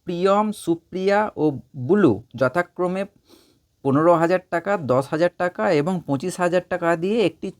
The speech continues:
ছোট মুদির দোকান খুলল। কিন্তু বস-, বস-, বৎসরান্তে অর্থাৎ এক বছর পর তিন হাজার টাকা লোকসান হলো। কে কাকে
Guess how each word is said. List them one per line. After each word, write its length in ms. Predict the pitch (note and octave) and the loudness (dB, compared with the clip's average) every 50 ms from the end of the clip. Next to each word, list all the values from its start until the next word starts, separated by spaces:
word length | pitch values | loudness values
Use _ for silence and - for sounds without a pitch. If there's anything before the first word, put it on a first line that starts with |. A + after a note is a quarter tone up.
| _ _ _ | _ _ _
ছোট 320 | - - G#3 A3 A3 - | -8 -2 -2 -2 0 0
মুদির 600 | G3 F3+ F3+ F3 D3 C#3 C#3 C#3 C#3 F3+ F3+ D3 | 0 0 0 0 0 0 0 0 0 -2 -2 0
দোকান 300 | B2+ C#3 B2+ C3 E3+ G#3 | 2 0 2 2 0 -2
খুলল। 320 | G3+ - - B2+ G#2 G2+ G2 G2+ A#2+ - _ _ _ _ _ _ _ _ _ _ _ _ - - _ _ _ - | -2 -2 -4 -4 -4 -4 -6 -8 -10 -14 _ _ _ _ _ _ _ _ _ _ _ _ -20 -20 _ _ _ -2
কিন্তু 280 | F3+ A3 A3+ - B3 A#3+ | 0 0 0 0 0 -2
বস-, 380 | G#3+ D#3 C3+ C3+ C3 C#3 C3+ - - C#3+ | 0 4 6 6 6 4 2 -2 -10 -4
বস-, 360 | B2 C3 C3+ C#3 - - - - C3 | 0 0 0 0 -2 -8 -18 -8 -2
বৎসরান্তে 800 | C3 D3 F#3 - - - A3+ G#3+ G3+ F3+ F3+ D#3+ B2+ B2+ A2+ A#2+ | 0 0 0 0 -2 0 2 4 4 4 4 2 0 0 0 0
অর্থাৎ 300 | B2 C3 - - E3+ E3+ - | 0 0 -2 -4 -6 -4 -2
এক 160 | - - B2 C3 | -2 -2 -2 0
বছর 280 | C#3+ D3+ D3 - F#3+ E3 | -2 -2 -2 -2 -6 -6
পর 320 | - - F#3 E3 C3+ B2+ D3+ - - _ _ _ _ _ _ _ - | -4 0 4 4 6 6 4 2 -2 _ _ _ _ _ _ _ -4
তিন 120 | C#3+ E3 F3+ | -2 -2 -2
হাজার 240 | F#3 F#3+ G3 G3+ G3 - | 0 0 -2 -2 -2 -2
টাকা 200 | G3+ G3+ G#3+ G#3 | -4 0 0 2
লোকসান 440 | F#3 D#3+ D3+ D3+ - - - F#3 F#3+ F#3+ | 2 4 2 2 0 -4 -6 -6 -4 -2
হলো। 340 | D#3 C3+ D3+ C#3+ B2 A2 G#2 - _ _ _ _ _ _ _ _ _ - | 0 0 2 4 4 4 2 0 _ _ _ _ _ _ _ _ _ -4
কে 160 | E3 F#3+ G#3 G#3+ G#3+ - - - _ _ _ _ _ - | 0 2 4 2 2 0 -4 -12 _ _ _ _ _ -4
কাকে 280 | B2+ B2+ C#3+ - - | -2 -2 -2 0 -2